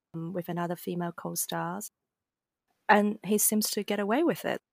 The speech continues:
Why are these standards still perpetuating in twenty twenty or even twenty twenty-one? I thought we had moved on a little bit, especially after the whole M-,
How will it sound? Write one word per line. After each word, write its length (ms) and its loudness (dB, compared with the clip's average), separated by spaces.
Why 300 0
are 40 0
these 180 0
standards 640 0
still 260 -2
perpetuating 960 -2
in 200 -2
twenty 300 -4
twenty 380 -6
or 120 -6
even 220 -4
twenty 240 -6
twenty-one? 600 -6
I 60 -4
thought 400 0
we 160 -2
had 200 -4
moved 280 2
on 140 2
a 80 0
little 180 2
bit, 200 -2
especially 600 0
after 540 -2
the 80 0
whole 200 6
M-, 320 -2